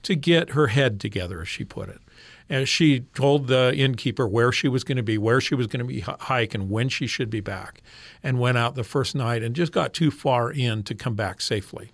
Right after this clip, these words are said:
Built a fire, did survival skills, knew what she was doing, and on day two, she was coming down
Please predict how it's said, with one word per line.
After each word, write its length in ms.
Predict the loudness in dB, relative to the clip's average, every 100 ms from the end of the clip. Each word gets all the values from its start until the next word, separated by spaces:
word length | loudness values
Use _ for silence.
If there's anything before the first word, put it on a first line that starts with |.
| _ -20 -20 -20 -20 -20 2
Built 200 | 2 4
a 60 |
fire, 500 | 2 4 4 6 4
did 220 | 4 2 2
survival 460 | 2 2 2 0
skills, 380 | -2 0 0 0
knew 140 | 0
what 140 | 0 0
she 140 | -4
was 180 | -6 -6
doing, 420 | -4 -2 -2 -2
and 120 | -2
on 160 | -2 0
day 180 | 0 0
two, 220 | 2 0
she 180 | 0 -4
was 160 | -4
coming 340 | -6 -4 -2 -2
down 400 | -2 -2 -2